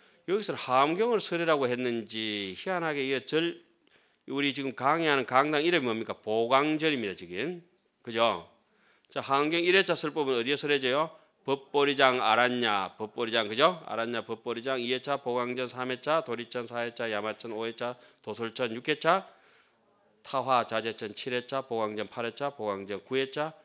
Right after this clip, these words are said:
극고독은 서다림, 사라림, 오십삼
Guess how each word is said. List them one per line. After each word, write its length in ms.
극고독은 840
서다림, 600
사라림, 680
오십삼 680